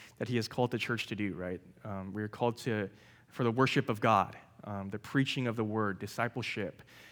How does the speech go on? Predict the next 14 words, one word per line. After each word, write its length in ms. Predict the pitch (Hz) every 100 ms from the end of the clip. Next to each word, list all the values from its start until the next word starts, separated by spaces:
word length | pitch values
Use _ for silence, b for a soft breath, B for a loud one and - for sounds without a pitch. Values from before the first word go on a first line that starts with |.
| B -
observing 520 | 113 123 131 131 123
the 80 | 117
ordinances, 800 | 120 127 120 113 104 - 98 92
things 220 | 110 107
like 180 | 107 -
baptism 640 | 110 110 120 104 104 101
and 80 | 101
the 60 |
Lord's 260 | 101 110 104
Supper, 500 | - 107 - 98 92 - b b b -
uh, 120 | 107 104
regularly 680 | 113 120 127 127 123 123 113
gathering 500 | 117 107 110 110 107
together. 480 | - 101 95 90